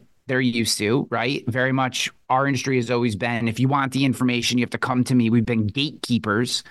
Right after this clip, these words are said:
Uh, and I remember back in twenty twelve, I was telling people, "Guys, we're no longer the gatekeepers of insurance information. Like, it's out there in the world now."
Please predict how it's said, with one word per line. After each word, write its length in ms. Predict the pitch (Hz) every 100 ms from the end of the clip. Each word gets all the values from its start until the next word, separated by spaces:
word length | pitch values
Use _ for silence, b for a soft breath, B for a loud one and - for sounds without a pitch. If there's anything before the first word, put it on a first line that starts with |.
| B B B _
Uh, 240 | - 110 104
and 100 | 110
I 80 | 139
remember 300 | 156 123 113
back 300 | 120 117 110
in 60 |
twenty 240 | 110 - 135
twelve, 320 | - 156 170
I 80 | 117
was 120 | 110
telling 200 | 120 107
people, 240 | 110 104
"Guys, 300 | 101 135 127
we're 80 | 98
no 160 | 123 143
longer 580 | 147 143 135 131 120 - _ _ -
the 80 |
gatekeepers 560 | 120 139 151 131 117 107
of 80 | 110
insurance 420 | 107 143 135 123
information. 640 | 127 117 117 127 160 -
Like, 160 | 98 101
it's 120 | 107
out 240 | - 143 139
there 180 | 135
in 60 | 127
the 80 | 113
world 280 | 123 170 147
now." 280 | 92 92